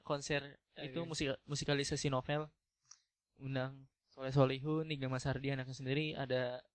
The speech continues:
Speaker 1: Mbah Sujiwo Tejo juga,
Speaker 2: Iya,
Speaker 1: Presiden
Speaker 2: Mbah.
Speaker 1: Jancukers.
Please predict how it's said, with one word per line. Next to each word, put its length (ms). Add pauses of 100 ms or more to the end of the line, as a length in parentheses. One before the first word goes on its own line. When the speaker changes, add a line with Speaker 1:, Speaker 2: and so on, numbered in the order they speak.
(120)
Speaker 1:
Mbah 240
Sujiwo 400
Tejo 240
juga, 320
Speaker 2:
Iya, 160
Speaker 1:
Presiden 400
Speaker 2:
Mbah. 80
Speaker 1:
Jancukers. 640